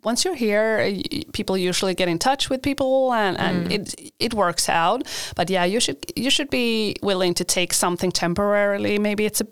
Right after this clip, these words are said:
Speaker 1: bit too more exp-, more expensive than you want, or
Speaker 2: Mm-hmm.
Speaker 1: maybe it's not exactly located where you want. Uh, but take it in the beginning, and then it will work out, uh, after maybe just a, uh, you know, a month or two. So yeah, I think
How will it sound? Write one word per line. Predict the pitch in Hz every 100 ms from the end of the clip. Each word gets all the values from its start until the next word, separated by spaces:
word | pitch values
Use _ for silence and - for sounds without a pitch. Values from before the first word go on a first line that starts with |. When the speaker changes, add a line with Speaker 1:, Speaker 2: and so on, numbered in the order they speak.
| -
Speaker 1:
bit | 262 -
too | - 262
more | 254
exp-, | 254 - - -
more | 233 240
expensive | - 247 - 254
than | 247 240
you | 240
want, | 240 233 233 220
or | 185
Speaker 2:
Mm-hmm. | 185
Speaker 1:
maybe | 185 196
it's | -
not | 208 214 233
exactly | - 233 - 240
located | 233 220 220 247 233 233
where | 233 233
you | 226
want. | 220 226 226 - - - - - -
Uh, | -
but | 247
take | - 330 311
it | 185
in | 175
the | 170
beginning, | 170 165 156 151
and | -
then | 175 165 156 - -
it | 269
will | 220 170
work | - -
out, | - - - - - 175
uh, | 160 - -
after | 170 - 165
maybe | 175 160 -
just | - - -
a, | - _ - -
uh, |
you | -
know, | 180 - - - _
a | 185
month | 170 151 -
or | 135
two. | - 175 190 -
So | - 180 165
yeah, | 170 180 - -
I |
think | 185 196 180